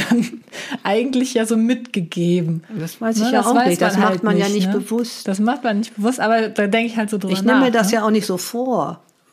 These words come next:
Speaker 2: Oder
Speaker 1: Nee.
Speaker 2: man hat sich auch überhaupt, äh, so als Mutter nimmt man sich ja nicht so unbedingt so vor,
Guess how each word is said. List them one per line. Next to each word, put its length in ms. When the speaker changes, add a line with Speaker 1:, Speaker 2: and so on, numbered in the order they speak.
Speaker 2:
Oder 160
Speaker 1:
Nee. 80
Speaker 2:
man 160
hat 160
sich 160
auch 160
überhaupt, 840
äh, 240
so 180
als 200
Mutter 340
nimmt 260
man 120
sich 160
ja 80
nicht 220
so 100
unbedingt 520
so 100
vor, 500